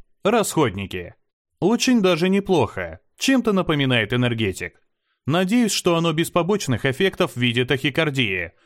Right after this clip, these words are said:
трёх дней поноса и мгновенной смерти. Материализовав флакон, я без промедления выпил зелье, чувствуя, как энергия возвращается ко мне. Последний гоблин, всё это время державшийся позади своих товарищей,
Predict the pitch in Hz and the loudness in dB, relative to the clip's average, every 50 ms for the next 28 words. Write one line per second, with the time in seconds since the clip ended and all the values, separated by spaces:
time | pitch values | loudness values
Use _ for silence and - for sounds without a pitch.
0 | _ - 170 151 139 110 98 98 123 117 107 - 120 120 143 160 165 151 - 175 | _ -2 0 0 2 0 0 0 0 0 0 0 0 0 0 0 -2 -2 0 0
1 | 165 156 143 - _ _ _ _ - 208 220 208 170 151 160 156 139 123 110 101 | 0 0 -2 -4 _ _ _ _ -2 0 0 0 2 2 2 2 2 2 0 0
2 | 110 120 120 - - 139 120 98 92 - - 98 87 85 82 - _ _ _ _ | 0 -2 -2 -2 0 0 0 0 -2 -4 -6 -8 -8 -8 -10 -18 _ _ _ _
3 | _ _ _ _ _ _ - 110 127 127 127 147 143 135 135 135 131 131 123 117 | _ _ _ _ _ _ -2 0 0 0 2 2 2 2 2 2 0 0 0 0
4 | 135 135 120 120 110 - - - 120 117 113 - 180 185 170 139 127 127 120 117 | 0 0 2 0 0 -2 -2 -2 -2 0 0 0 0 0 2 2 2 2 2 0
5 | 113 - - 123 117 117 117 117 143 170 185 180 175 170 135 113 110 98 127 131 | -2 -2 -2 -2 -2 0 0 0 0 0 0 0 0 0 0 0 -2 0 0 -2
6 | 127 123 127 135 113 98 95 95 92 87 82 - _ _ _ _ - - 220 220 | 0 0 0 0 -2 -2 -4 -4 -6 -6 -6 -10 _ _ _ _ -6 -2 0 0
7 | 185 - - 185 170 156 135 - 127 - - 127 131 165 190 196 175 170 185 180 | 0 0 0 0 2 2 0 0 -2 -2 0 0 0 0 0 0 0 2 2 2
8 | 170 165 156 147 160 175 175 135 - 120 101 95 92 - - 95 - 95 95 95 | 2 2 0 0 0 0 0 0 0 0 -2 -2 -2 -6 -8 -6 -4 -4 -4 -4
9 | 98 98 92 90 85 - _ _ _ _ _ _ _ _ _ _ _ _ - 117 | -4 -4 -4 -4 -6 -8 _ _ _ _ _ _ _ _ _ _ _ _ -2 0
10 | 120 117 - 156 151 147 139 143 151 143 160 185 180 180 180 180 165 - - 165 | 0 0 0 0 0 0 0 0 -2 0 2 2 2 2 2 0 0 0 0 0
11 | 160 156 - 160 151 156 156 151 156 147 131 147 143 120 110 135 131 123 - 123 | 2 2 0 0 0 0 0 0 0 0 0 0 0 0 0 0 -2 0 -2 -4
12 | 120 - 127 - - 117 107 117 117 113 107 - - 113 110 104 - - 117 117 | -2 -2 -2 -2 -2 0 0 0 0 -2 -4 -2 -2 -2 -2 -2 -2 -2 -2 0
13 | 139 156 160 160 - - 170 165 151 127 | 0 0 0 0 0 0 0 -2 -2 -4